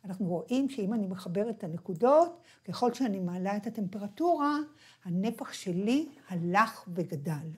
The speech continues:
למה? איך אנחנו מסבירים את זה ברמה המיקרוסקופית? איך אנחנו נסביר את זה ברמה המיקרוסקופית?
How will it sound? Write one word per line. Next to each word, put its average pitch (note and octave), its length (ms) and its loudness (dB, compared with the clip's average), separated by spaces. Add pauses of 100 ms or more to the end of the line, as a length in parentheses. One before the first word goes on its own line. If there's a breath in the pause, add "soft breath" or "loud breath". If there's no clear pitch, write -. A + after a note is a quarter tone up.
(400)
למה? G3 340 4 (800 soft breath)
איך A3 180 -4
אנחנו G3 280 -6
מסבירים F3 540 0
את B3+ 80 2
זה C4 80 2
ברמה E3+ 380 -6
המיקרוסקופית? F3+ 1080 -8 (640 soft breath)
איך F#3+ 200 -4
אנחנו F#3+ 220 -4
נסביר F3 500 0
את F#3 100 -4
זה F3 100 -4
ברמה D#3 420 -8
המיקרוסקופית? F3 960 -8